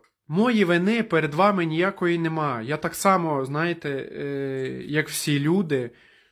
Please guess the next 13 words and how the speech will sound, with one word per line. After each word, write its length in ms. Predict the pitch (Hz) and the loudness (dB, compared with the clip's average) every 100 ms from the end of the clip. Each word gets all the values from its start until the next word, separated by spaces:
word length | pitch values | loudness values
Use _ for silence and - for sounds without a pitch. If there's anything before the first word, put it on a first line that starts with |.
| _ _ | _ _
виїхав, 680 | 131 135 180 196 151 151 131 | -2 4 4 4 2 -2 -2
живу, 400 | 131 143 170 185 | 0 0 0 0
заробляю. 840 | 143 143 139 143 151 170 160 139 131 - - _ _ _ _ - _ _ _ _ _ _ - | 2 2 2 2 4 4 2 -2 -6 -14 -20 _ _ _ _ -20 _ _ _ _ _ _ 0
І 300 | 160 147 147 | 2 2 0
ні 140 | 147 | 0
в 80 | 143 | 0
чому 300 | 190 185 185 | 2 4 4
не 120 | 170 | 2
винен 300 | 170 180 165 | 2 2 0
перед 340 | 156 165 160 | 2 2 2
вами 360 | 151 175 156 127 | 4 4 4 0
особисто, 680 | 127 - 135 151 139 - 120 | -4 -6 -4 -2 -4 -8 -10
бо 460 | 123 127 127 127 | -4 -2 0 -2